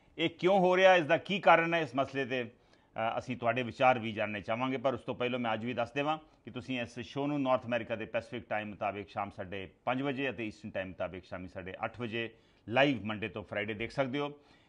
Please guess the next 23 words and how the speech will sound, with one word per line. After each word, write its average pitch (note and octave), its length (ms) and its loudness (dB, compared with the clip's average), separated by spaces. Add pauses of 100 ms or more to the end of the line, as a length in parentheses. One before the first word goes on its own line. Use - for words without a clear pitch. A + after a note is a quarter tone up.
ਇਸ D#3 100 -2
ਸ਼ੋਅ F#3 200 4
ਦੇ F#3+ 240 0 (320)
ਕੁਝ D#3+ 180 0
repeat D3 480 0
show D#3+ 340 0
ਵੀ F3 120 4
ਹੁੰਦੇ D#3 240 2
ਨੇ, F#3 120 2
ਜਦੋਂ D3 200 -2
ਤੁਸੀਂ C3 240 -6
ਸਿਰਫ B2+ 200 -6
ਪੁਰਾਣੀ A#2+ 300 -2
ਰਿਕਾਰਡਿੰਗ A2 420 -2 (120)
ਹੀ, C#3+ 260 0
ਅ, A2 140 -6
ਸੁਣ A#2+ 220 -8
ਸਕਦੇ B2+ 320 -2
ਜੇ। D3+ 200 -4 (300)
ਉੱਪਰ C3 360 0 (240)
ਲਿਖਿਆ A#2+ 300 2
ਹੁੰਦਾ G#2+ 340 -2 (100)
recorded। G2 460 -6